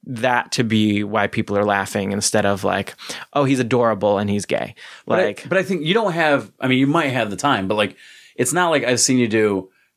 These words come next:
Speaker 2: twenty minutes of gay material.
Speaker 1: Right.
Speaker 2: Like, you might have twenty minutes, but it's not, like, I have, I just noticed, like, I'm, I'm writing out new sets or whatever, and I'm like, "Oh, I have a few chunks on what it's like to be a comedian and everything."
Speaker 1: Mm-hmm.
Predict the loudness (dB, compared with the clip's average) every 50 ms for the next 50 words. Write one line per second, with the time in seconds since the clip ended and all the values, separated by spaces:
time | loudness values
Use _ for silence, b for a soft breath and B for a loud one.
0 | _ -10 -4 -2 0 0 2 2 2 2 2 2 0 -2 -2 0 0 0 -2 -4
1 | -4 0 0 2 2 2 2 0 0 0 0 0 0 0 -2 -4 -4 -6 -10 B
2 | B B B B B 0 0 2 2 4 2 2 2 2 0 2 2 2 0 0
3 | 0 -2 -2 -2 -2 0 0 0 0 -2 -2 -4 -4 -4 -2 -2 -2 0 0 -2
4 | -4 -8 _ b b b b b b -2 0 0 2 2 2 4 4 2 0 -2
5 | -6 -12 _ _ -8 -4 -2 -2 -2 -2 0 0 0 2 0 0 0 0 0 0
6 | 0 0 0 0 0 0 0 0 0 -2 0 0 0 0 0 0 0 0 0 0
7 | 2 2 2 2 0 -2 B B B B B B B -2 0 0 2 2 2 2
8 | 2 2 0 -2 -4 -8 -16 _ _ -4 -4 -2 -2 0 -2 -2 0 0 0 0
9 | 2 2 2 0 0 0 -2 -4 -10 B B B B 0 0 0 2 0 -2 -2
10 | -2 -2 -2 -2 0 0 0 2 2 4 4 2 2 0 0 -2 -2 -2 -4 -6
11 | -6 -8 -8 -10 _ B B B -2 0 0 0 0 0 0 0 -2 -4 -6